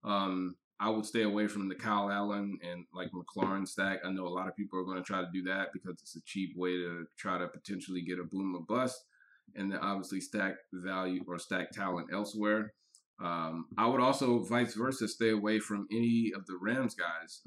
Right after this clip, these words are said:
Uh, no, uh, no Jared Goff, no Cooper Kupp, no Robert Woods. Not, well, Robert Woods potentially, um,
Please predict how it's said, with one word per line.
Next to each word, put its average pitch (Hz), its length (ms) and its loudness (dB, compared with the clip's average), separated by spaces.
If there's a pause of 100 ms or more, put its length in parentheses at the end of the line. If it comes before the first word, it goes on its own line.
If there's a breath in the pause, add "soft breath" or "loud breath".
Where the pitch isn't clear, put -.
Uh, 80 240 -6 (120)
no, 107 840 4 (540)
uh, 87 520 -2 (100)
no 92 380 0
Jared 113 360 4
Goff, 101 440 0
no 104 160 0
Cooper 110 340 -4
Kupp, 92 380 -4
no 98 140 -2
Robert 98 340 0
Woods. 95 440 -6
Not, 101 140 0 (160)
well, 120 300 4
Robert 120 260 4
Woods 110 300 4
potentially, 110 680 0 (240)
um, 92 460 -2